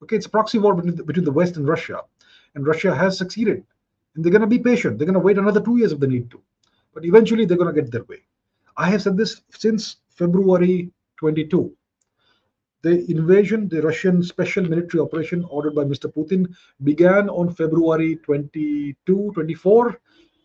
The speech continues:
in the year twenty twenty-two. And I said Russia will win. And for the longest time, people were saying,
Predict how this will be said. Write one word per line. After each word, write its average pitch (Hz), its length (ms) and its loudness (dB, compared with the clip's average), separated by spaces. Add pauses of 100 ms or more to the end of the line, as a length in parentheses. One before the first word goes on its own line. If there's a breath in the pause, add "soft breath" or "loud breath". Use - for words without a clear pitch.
in 160 140 -4
the 156 80 2
year 156 220 2
twenty 143 260 -2
twenty-two. 135 440 -4 (340)
And 151 120 -6
I 185 120 0
said 190 200 2
Russia 175 200 0
will 170 100 0
win. 196 280 0 (1000)
And 175 120 -4
for 190 100 -2
the 196 60 -2
longest 262 380 0
time, 202 160 2
people 180 180 -2
were 170 60 -2
saying, 185 320 -2